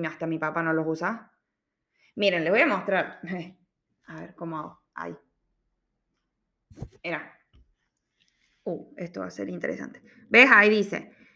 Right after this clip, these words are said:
esos son los lentes, esa es tu prescripción.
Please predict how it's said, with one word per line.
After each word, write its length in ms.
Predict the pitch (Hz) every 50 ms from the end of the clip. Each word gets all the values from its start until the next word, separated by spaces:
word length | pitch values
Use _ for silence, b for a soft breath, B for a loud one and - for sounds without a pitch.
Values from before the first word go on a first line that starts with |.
| b b
esos 220 | - 240 247 262 254
son 140 | 254 240
los 120 | 240 226 220
lentes, 580 | 214 208 220 240 240 - - - 466 - - b b b b b b b b -
esa 200 | 220 226 240 262
es 60 | 262
tu 120 | 254 226
prescripción. 840 | 202 202 196 202 - 180 180 165 160 - 208 190 165 160 160 160 b